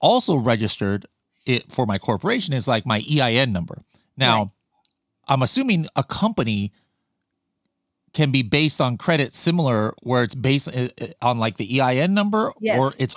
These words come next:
Speaker 1: always based on the, the principal owner's Social Security credit history?
Speaker 2: So it's both. Okay, so when you
Speaker 1: Okay.
Speaker 2: start out a business,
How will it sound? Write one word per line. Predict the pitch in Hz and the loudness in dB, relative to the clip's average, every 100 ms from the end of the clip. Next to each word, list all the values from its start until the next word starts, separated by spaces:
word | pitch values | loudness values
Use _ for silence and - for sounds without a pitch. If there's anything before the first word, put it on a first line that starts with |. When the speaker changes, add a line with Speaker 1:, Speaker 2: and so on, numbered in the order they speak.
| - | 0
Speaker 1:
always | 143 160 165 147 | 2 4 4 0
based | 110 139 139 - | 0 2 2 2
on | 123 120 - - _ | 2 0 -4 -12 _
the, | 135 120 107 | 0 0 0
the | 110 | -2
principal | - 147 139 139 131 | 0 -2 0 -2 0
owner's | 123 127 120 107 - _ _ _ _ _ _ _ | 0 2 0 -2 -8 _ _ _ _ _ _ _
Social | - 160 131 135 | -4 -2 0 -2
Security | - - 143 123 107 90 - - | -4 -2 0 0 -2 -4 -12 -6
credit | - 117 | -2 0
history? | 90 98 - 69 _ _ _ _ | -2 -6 -8 -14 _ _ _ _
Speaker 2:
So | - 254 | -4 0
it's | 247 220 | 0 0
both. | 202 180 - - | 2 0 -2 -6
Okay, | 185 226 165 | -4 -2 -4
so | 175 262 | -2 -2
when | 220 220 | 0 0
you | 214 | 0
Speaker 1:
Okay. | 285 | -2
Speaker 2:
start | - - 233 240 - | -4 -2 0 0 -2
out | 180 202 - | -4 -2 -4
a | |
business, | 175 170 185 247 262 311 - | -4 -4 -4 -4 -4 -6 -10